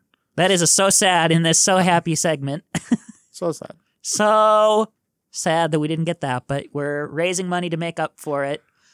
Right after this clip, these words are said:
Speaker 1: People are gonna get up to Alaska if it's the last thing they do. The other thing I wanna congratulate, and this was a, a bit of breaking news that was, uh, posted late, late last evening at, like, <laughs> you know,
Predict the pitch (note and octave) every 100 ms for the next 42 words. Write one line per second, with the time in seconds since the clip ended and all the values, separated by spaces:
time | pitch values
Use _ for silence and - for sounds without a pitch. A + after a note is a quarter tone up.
0 | _ _ - F#3+ F#3 F3 D#3 D#3+ E3+ -
1 | E3 D3 D#3 D#3+ - D3+ C3+ C#3+ - C3+
2 | C#3+ - - D3 C#3+ C#3 C3+ _ _ _
3 | - C#3+ C#3 C3+ G#2 - E3 D4+ F4+ C4+
4 | F#3 E3 D3 D#3+ C#3 C3 B2 C3+ C#3 D#3
5 | F#3 F#3+ D#3+ C#3+ C#3 D3 C#3 D#3+ B2+ B2
6 | _ _ _ _ D3 F3+ B3+ C#4+ A#3+ F3+
7 | E3+ A#3+ F3 B2 B2 B2 - - C#3+ -
8 | C3+ B2 A#2+ A2+ A2 - - F3 E3 -
9 | C#3 C3 - _ _ _ - C3 D3+ F#3+
10 | A3 - E3+ E3+ - D3+ D3 - - E3
11 | E3 D3 C#3 B2 B2 C3+ D3 C3+ - _
12 | _ _ _ G3 E3